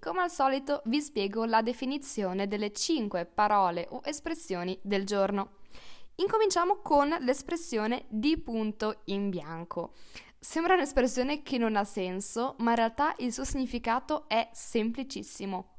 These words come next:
vuol dire improvvisamente. Facciamo un esempio. "Di punto in bianco mi è venuta una voglia pazzesca di gelato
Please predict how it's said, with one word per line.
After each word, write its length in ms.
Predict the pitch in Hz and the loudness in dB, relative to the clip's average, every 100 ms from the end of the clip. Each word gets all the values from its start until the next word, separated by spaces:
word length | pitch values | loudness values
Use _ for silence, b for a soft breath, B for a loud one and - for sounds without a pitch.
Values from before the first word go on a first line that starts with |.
| - | -2
vuol 200 | 220 202 | 2 2
dire 420 | 226 269 339 - - - - | 2 2 0 -4 -20 -14 -4
improvvisamente. 1120 | 226 233 285 269 294 294 208 170 185 185 - - - - _ - - b b b | -2 -2 -2 -2 0 0 0 -4 -6 -8 -10 -20 -20 -20 _ -20 -18 b b b
Facciamo 360 | - 240 311 349 | -6 -2 0 0
un 60 | |
esempio. 520 | 269 190 170 196 - - - - | 0 0 -2 -6 -10 -14 -20 -20
"Di 220 | 202 185 | -8 -6
punto 320 | 202 220 233 254 | -4 -2 -2 0
in 160 | 214 | 2
bianco 680 | 196 185 202 208 220 220 - - | 2 0 -2 -6 -8 -12 -12 -4
mi 240 | 208 208 | 0 0
è 40 | |
venuta 560 | 196 202 208 208 202 190 | 0 -2 -2 -4 -6 -6
una 260 | - 202 185 | -2 -2 0
voglia 380 | 185 196 220 214 | 0 0 0 -4
pazzesca 1040 | - - 185 - - 196 190 - - 214 | -6 -6 -6 -4 -4 -2 -2 -2 -2 -6
di 280 | - 190 185 | -8 -10 -8
gelato 680 | 185 190 180 185 - 196 | -2 0 0 -2 -6 -8